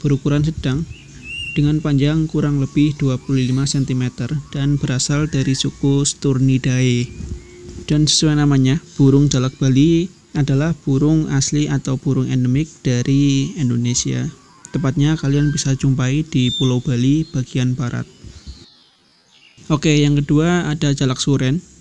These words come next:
Jadi nama ilmiahnya adalah Sturnus contra. Untuk habitat dan penyebarannya, spesies burung jalak ini banyak ditemukan di anak benua Hindia dan juga kawasan Asia Tenggara.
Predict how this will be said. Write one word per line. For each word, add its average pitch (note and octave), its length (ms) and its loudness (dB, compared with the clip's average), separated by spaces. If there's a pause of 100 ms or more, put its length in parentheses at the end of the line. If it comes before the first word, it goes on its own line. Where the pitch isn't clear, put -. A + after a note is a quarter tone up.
(140)
Jadi C#3+ 400 2
nama C#3+ 320 4
ilmiahnya C#3 640 2
adalah B2+ 320 -2
Sturnus C#3 560 0
contra. C3 480 -2 (1300)
Untuk E3+ 320 4
habitat D#3 400 2 (160)
dan C#3 240 2
penyebarannya, C3+ 800 2 (640)
spesies D#3+ 640 2
burung C#3+ 320 4
jalak C3+ 240 0
ini D3+ 320 2
banyak C3+ 320 2
ditemukan C#3+ 640 0
di C3 160 0
anak C3+ 320 0
benua C3+ 240 2
Hindia C3 480 4 (240)
dan C#3 240 4
juga C#3 320 0
kawasan C#3 560 0
Asia C#3 320 -2
Tenggara. C3 560 0